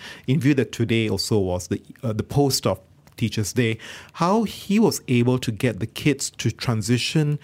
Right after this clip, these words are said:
from using the, from moving from these stock market games, but learning really sound investment advice from the whole bu-, business of stock market trading.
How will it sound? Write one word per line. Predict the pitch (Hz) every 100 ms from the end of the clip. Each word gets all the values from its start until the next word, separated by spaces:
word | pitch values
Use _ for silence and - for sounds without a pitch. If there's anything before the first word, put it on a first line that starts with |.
| - -
from | - 127 113 107
using | 117 131 135 165 165 143
the, | 120 123 -
from | - 117
moving | 113 127 139 180
from | 175 110 113
these | 127
stock | - 139 117
market | 113 104 131 107
games, | 127 120 113 - -
but | 120 123
learning | 127 135 165 - -
really | 113 127 156 127
sound | - - 135 139 143
investment | 110 98 104 - 113
advice | 101 98 98 101 - - - -
from | 120 117
the |
whole | 104 - 123 123 120
bu-, | 117 101 - 123
business | 113 - 120 110
of | 117 117
stock | - 117 107
market | 98 - -
trading. | - 95 95